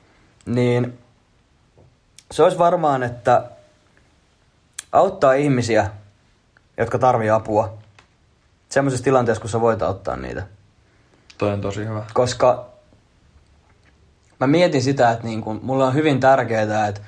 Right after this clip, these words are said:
Speaker 1: ne tietäis, että mä tuen niitä aina. Tiedätkö, että jos niillä menee huonosti, niin ne on aina silleen, että niillä on tavallaan tuki ja silleen ne ei ole koskaan yksin. Mut mä en oikein voi opettaa niinku tavallaan lapselle sitä.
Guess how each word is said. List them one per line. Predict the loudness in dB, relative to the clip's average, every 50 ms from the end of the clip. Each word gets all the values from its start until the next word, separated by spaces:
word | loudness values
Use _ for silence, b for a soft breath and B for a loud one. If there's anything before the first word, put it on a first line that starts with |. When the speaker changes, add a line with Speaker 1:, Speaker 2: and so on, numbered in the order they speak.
| b b b -10
Speaker 1:
ne | -6
tietäis, | 0 2 4 4 4 4 4 2 2 2 0 -4
että | -6 -4
mä | -4 -2
tuen | 2 2 2 2 2 0
niitä | -4 -6 -2 -2 0
aina. | 2 4 4 4 2 -2 -6 -10 -12 -16 -20 _ _ _ _ _ _ _ _ _ _ _ _ _ _ _ _ _ _ _ -6 0
Tiedätkö, | 0 0 0 0 -2
että | -2 -2
jos | -2 -2
niillä | -2 -2 0
menee | 0 2 2 2
huonosti, | 2 4 4 2 2 2 0 -4 -4 -4 -6 -4
niin | -4 -4 -6 -4 -2 0
ne | 2
on | 2 4 4
aina | 4 4 2 2 -2
silleen, | -2 -4 -2 -2 -2
että | -2 -2
niillä | -2 0 2 2 2
on | 0 0 0
tavallaan | -2 0 0 0 0 0 0 -2 -4 B B B B B B
tuki | -2 -2 -2 -2 -4 -6 -6 -6 -8 -12 -10
ja | -8
silleen | -4 -4 0 0 0 0
ne | 0
ei | -2
ole | -2 0
koskaan | 0 0 0 0 -4 -2 -2 -2 -2
yksin. | -6 -8 -10 -10 -10 -12 -12 -14 b b b b b b b b b b _ -2
Mut | 0 0 -2 -4 -14 -20 _ _ _ _ _ _ _ _ _ -2
mä | 2 2 4
en | 4
oikein | 2 0 0 0
voi | 2 0
opettaa | 0 0 0 -4 -2 -4 -4
niinku | -4 -4 -8 -4
tavallaan | -4 -2 0 0 0 0 0
lapselle | -2 -2 -4 -8 -8 -8 -8
sitä. | -10 -6 -4 -4 -4